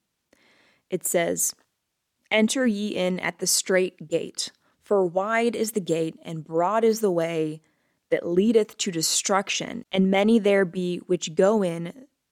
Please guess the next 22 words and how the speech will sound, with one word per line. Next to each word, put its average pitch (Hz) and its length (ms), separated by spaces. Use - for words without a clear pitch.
thereat, 170 800
because 175 420
strait 220 640
is 247 200
the 226 100
gate, 165 460
and 180 280
narrow 185 880
is 175 220
the 180 120
way 160 440
which 170 280
leadeth 208 520
unto 180 300
life, 170 500
and 175 160
few 196 540
there 202 240
be 165 420
that - 200
find 196 340
it." - 240